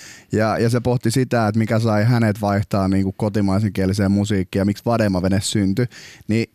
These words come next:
tiesit sä sen, että Kasmir sanoi ihan suoraan, että Sanni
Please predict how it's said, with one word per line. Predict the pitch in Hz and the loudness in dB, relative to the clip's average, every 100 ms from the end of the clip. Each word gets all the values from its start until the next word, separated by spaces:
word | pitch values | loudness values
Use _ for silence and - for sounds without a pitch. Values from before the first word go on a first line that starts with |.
| - | -2
tiesit | 170 196 170 127 | 0 2 0 -2
sä | 117 | 0
sen, | 139 139 | 2 2
että | 113 - | 2 0
Kasmir | 143 156 120 | 0 2 2
sanoi | 123 123 113 | 2 2 2
ihan | 113 | 2
suoraan, | 110 151 135 101 104 98 95 - | 0 0 2 2 2 2 2 0
että | 92 95 - | -2 -2 -4
Sanni | - 131 135 120 107 | -2 2 2 4 2